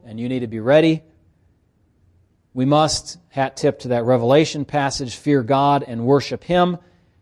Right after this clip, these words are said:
If you do not, then you will be lost and outside of His kingdom forever. We're emphasizing also this morning that this gospel has not to do with informational belief of certain facts,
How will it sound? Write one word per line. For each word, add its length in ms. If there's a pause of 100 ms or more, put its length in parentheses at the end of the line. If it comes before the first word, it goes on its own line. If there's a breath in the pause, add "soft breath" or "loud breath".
(160)
If 180
you 100
do 160
not, 460 (500)
then 140
you 80
will 80
be 120
lost 520
and 80
outside 420
of 60
His 140
kingdom 560
forever. 600 (1160)
We're 140
emphasizing 720
also 400
this 200
morning 360
that 100
this 160
gospel 540
has 280
not 260
to 60
do 220
with 200
informational 760
belief 600
of 160
certain 380
facts, 760